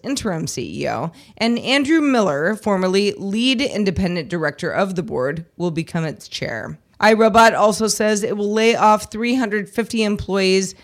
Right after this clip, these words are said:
as part of a restructuring by the end of March.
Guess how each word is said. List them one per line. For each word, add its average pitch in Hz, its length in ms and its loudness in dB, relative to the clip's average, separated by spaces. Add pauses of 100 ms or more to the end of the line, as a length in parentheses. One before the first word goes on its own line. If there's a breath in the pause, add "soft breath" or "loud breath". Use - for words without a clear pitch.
(160 loud breath)
as 262 240 2
part 247 300 4
of 196 200 2
a 196 60 2
restructuring 180 1040 -2
by 165 180 2
the 156 200 -4
end 147 240 -6
of 143 180 -10
March. - 600 -12